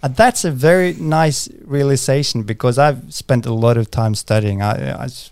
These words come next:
like, uh, went to university and, and spent, I, I don't know many, how, how many years in total I've been in school, but <laughs> when I came here,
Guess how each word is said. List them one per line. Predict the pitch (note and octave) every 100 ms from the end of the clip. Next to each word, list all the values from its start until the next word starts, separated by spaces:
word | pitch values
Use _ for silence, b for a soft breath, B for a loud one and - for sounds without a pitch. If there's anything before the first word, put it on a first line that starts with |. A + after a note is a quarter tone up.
| -
like, | C3 C3+ A#2 G#2+ A#2
uh, | A2 G#2 G2+ G2 F#2+ b b b -
went | A2+
to | A2
university | A2+ A2 G#2+ G#2+ A2+ G#2+ G#2+ G#2
and, | G#2 G2+ G#2
and | G#2+ G#2
spent, | - - A#2+
I, | C3 A#2+ B2+
I | A#2 C3+
don't | B2 A#2+
know |
many, | A2+ A2
how, | G#2+ G2+ G#2 A3+ D#3+ C#3+ A#2+
how | A2+
many | A2+ G#2+
years | G#2 A2 C3+
in | A2+
total | - A#2 A#2 C3
I've | A#2
been | A2 A#2
in | A2
school, | G#2 - B2 F3
but | D#3 C#3 -
<laughs> | -
when | C3 C3
I |
came | F#3+ - F3
here, | C#3 D#3